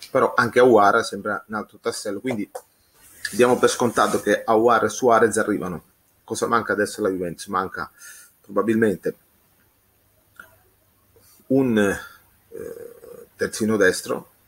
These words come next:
un centrale, eh, e possibilmente un terzino sinistro.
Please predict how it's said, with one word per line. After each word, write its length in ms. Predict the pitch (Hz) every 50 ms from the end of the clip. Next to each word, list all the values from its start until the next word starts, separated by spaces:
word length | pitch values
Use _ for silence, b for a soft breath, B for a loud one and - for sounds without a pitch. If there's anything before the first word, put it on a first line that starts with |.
| _ B B B B B B B B B B _ _ -
un 160 | - 120 117 110
centrale, 680 | - 113 104 92 - 98 90 85 90 98 110 117 - _ _ _ _ _ _ _ _ _ _ _ _ _ _ _ _ _ _ _ _ _ _ _ _ _ _ _ _ _
eh, 600 | - 87 85 80 76 73 73 - - - - - - _ -
e 120 | - 82 -
possibilmente 800 | - - 110 - - - 113 107 110 113 113 117 120 117 - 104
un 60 | 92
terzino 380 | - 104 - - - 101 95
sinistro. 520 | 92 - 107 101 90 87 - - - -